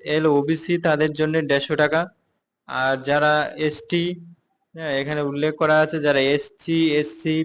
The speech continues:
পিডাব্লিউডি তাদের জন্য পঞ্চাশ টাকা রুপিস টাকা কিন্তু কোনোভাবে ফেরত দেওয়া হবে না, এখানে উল্লেখ করা আছে।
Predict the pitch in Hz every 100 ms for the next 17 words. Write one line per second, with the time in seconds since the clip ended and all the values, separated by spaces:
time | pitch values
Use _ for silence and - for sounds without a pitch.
0 | - 151 151 143 147 151 156 156 147 143
1 | 147 151 151 139 139 143 151 143 143 139
2 | 151 147 _ _ _ - 147 151 160 160
3 | 156 156 156 151 151 151 151 143 143 143
4 | 147 143 135 143 147 139 139 135 131 135
5 | 143 139 139 139